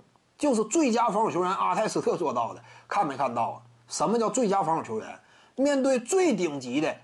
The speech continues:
进攻尖兵，我起码我不能说职业生涯我场场我能限制，那是不可能的。你好像手套佩顿呢，你时间拉长了，你也摁不住那谁嘛。但是像阿泰斯特这种就能做到单场，我能够把你助攻封零，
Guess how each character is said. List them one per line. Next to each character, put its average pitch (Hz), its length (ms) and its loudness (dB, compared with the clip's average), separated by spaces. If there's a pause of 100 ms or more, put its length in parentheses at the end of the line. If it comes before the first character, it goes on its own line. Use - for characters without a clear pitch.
进 202 200 0
攻 175 160 0
尖 147 200 0
兵， 113 180 -6 (600)
我 160 200 0
起 - 200 0
码 185 180 2
我 135 140 -2
不 269 120 2
能 269 120 2
说 269 100 2
职 165 140 -2
业 247 140 4
生 240 120 0
涯 214 160 2
我 143 160 0
场 - 340 0
场 196 180 2
我 143 120 0
能 135 100 -8
限 156 200 -4
制， 226 120 -8
那 214 120 0
是 214 60 0
不 240 120 -2
可 147 140 -4
能 107 180 -10
的。 208 100 0 (520)
你 214 100 0
好 180 220 2
像 214 160 0
手 143 160 -2
套 190 100 0
佩 202 140 2
顿 214 180 2
呢， 151 100 -4
你 135 200 -8 (440)
时 - 220 -2
间 233 180 2
拉 240 160 2
长 143 280 0
了， - 180 -2 (120)
你 147 160 -4
也 180 60 -2
摁 208 220 -4
不 233 100 -6
住 143 140 -2
那 120 100 -6
谁 - 220 -14
嘛。 - 120 -20 (1300)
但 214 140 0
是 226 100 2
像 214 440 2
阿 202 180 0
泰 226 140 0
斯 196 120 0
特 214 140 2
这 214 80 2
种 160 120 -2
就 214 120 0
能 196 80 0
做 208 140 0
到 196 100 0
单 240 260 0
场， 151 380 0
我 120 120 -6
能 180 100 -4
够 226 80 2
把 196 160 0
你 175 120 -2
助 247 200 -4
攻 190 120 0
封 233 200 -2
零， 117 120 -4